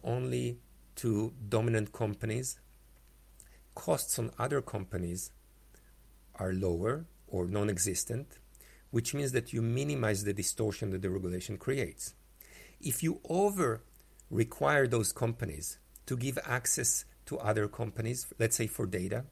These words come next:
when it comes to data, then maybe you will create free riding.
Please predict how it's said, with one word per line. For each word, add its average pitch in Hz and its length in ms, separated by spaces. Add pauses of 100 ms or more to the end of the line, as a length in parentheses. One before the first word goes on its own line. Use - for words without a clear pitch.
(160)
when 101 140
it 101 100
comes 110 240
to 113 100
data, 101 360 (1700)
then 131 180
maybe 175 200
you 151 120
will 131 160
create 127 320
free 170 260
riding. 87 460